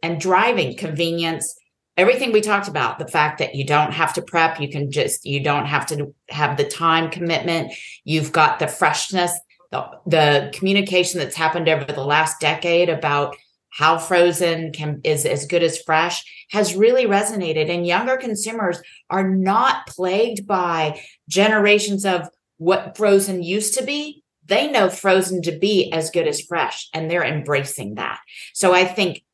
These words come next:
and they're embracing online as well. So I think that combination of new tactics because of inflation,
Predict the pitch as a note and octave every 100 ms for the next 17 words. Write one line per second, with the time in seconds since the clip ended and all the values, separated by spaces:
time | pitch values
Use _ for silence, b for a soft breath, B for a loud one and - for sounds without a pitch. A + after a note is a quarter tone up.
0 | _ F3 G3 G3+ F#3+ F3+ F3 F3 F3+ E3+
1 | D#3 D#3 D3+ D3 C#3+ C#3+ C3 A2 D#3 B2+
2 | F3+ - - - - A#3+ C4 A#3+ G#3 G3+
3 | G3 F3+ D#3+ D#3 B B B E3+ F3+ A#3
4 | A#3+ A#3 A3 A3 G#3+ - G3 G3 F#3+ G#3
5 | G3+ F3+ D#3 D#3 E3+ E3